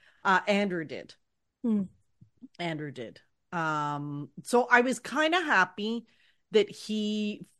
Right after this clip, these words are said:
Speaker 1: he is comfortable enough to do things by himself. However, he didn't tell me that until after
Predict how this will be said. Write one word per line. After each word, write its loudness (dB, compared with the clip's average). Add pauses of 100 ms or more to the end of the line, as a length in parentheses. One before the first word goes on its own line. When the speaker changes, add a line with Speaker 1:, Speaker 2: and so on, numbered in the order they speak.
(200)
Speaker 1:
he -2
is 2
comfortable -4
enough -2
to -8
do -6
things -4
by -2
himself. 0
However, 4
he -2
didn't -4
tell 2
me -2
that 2
until -6
after 0